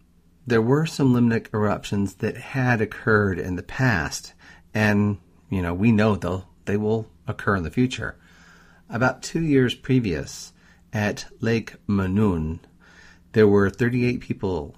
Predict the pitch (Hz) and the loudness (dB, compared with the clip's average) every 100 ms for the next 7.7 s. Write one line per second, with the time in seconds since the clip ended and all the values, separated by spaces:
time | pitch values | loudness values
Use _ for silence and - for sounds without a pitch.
0 | - - 104 87 80 - 98 87 82 95 | -10 -4 -4 -4 -10 -12 -10 -8 -8 -6
1 | 85 82 95 87 76 90 95 - 50 - | -6 -6 -6 -6 -4 -4 -6 -8 -12 -16
2 | _ _ _ _ _ _ _ _ _ _ | _ _ _ _ _ _ _ _ _ _
3 | _ _ - 117 110 107 107 104 _ _ | _ _ -2 2 4 4 2 -4 _ _
4 | _ _ - 123 131 - 127 120 110 - | _ _ -4 -2 -2 2 4 4 2 -4
5 | - _ _ - 113 117 123 117 113 104 | -20 _ _ -2 0 2 2 2 2 0
6 | 101 98 104 101 98 104 107 110 92 85 | -4 -4 -6 -4 -2 -2 -2 -2 -4 -6
7 | 80 - 98 - 101 95 - | -8 -8 -8 -6 -4 -4 -8